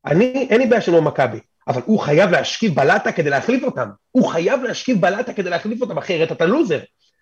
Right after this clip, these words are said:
וזה מה שמטריף אותי, אני הייתי בטוח, שאחרי ששחר ואלונה הלכו, אני לא רוצה להגיד לך מה אני חושב על המהלך הזה, והחתימו אותם, מיץ', שהוא בן אדם תחרותי ועשיר,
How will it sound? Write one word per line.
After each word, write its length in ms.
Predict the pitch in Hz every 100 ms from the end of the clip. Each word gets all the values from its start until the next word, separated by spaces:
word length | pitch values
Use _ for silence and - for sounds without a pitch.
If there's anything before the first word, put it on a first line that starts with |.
| _ 139
וזה 300 | 143 139 330
מה 120 | 320
שמטריף 920 | 240 202 170 156 156 147 143 165 160
אותי, 140 | 139
אני 100 | 139
הייתי 160 | 226 240
בטוח, 400 | 156 143 131 131 _ _ _
שאחרי 300 | - 135 214
ששחר 520 | 214 170 214 214 196
ואלונה 380 | 151 143 160 156
הלכו, 400 | 139 127 180 196 - _ _ _ _ _
אני 120 | 156 160
לא 60 |
רוצה 180 | 196 208
להגיד 140 | 180
לך 60 | -
מה 120 | 170
אני 80 | 170
חושב 200 | 160 170
על 80 | 165
המהלך 300 | 147 156 165
הזה, 120 | 151
והחתימו 300 | 139 - 151
אותם, 180 | 139 - 139
מיץ', 300 | 190 262 262
שהוא 320 | - - 151
בן 80 | 147
אדם 140 | 190
תחרותי 640 | 180 - 147 131 160 170 -
ועשיר, 540 | 127 127 - 139 117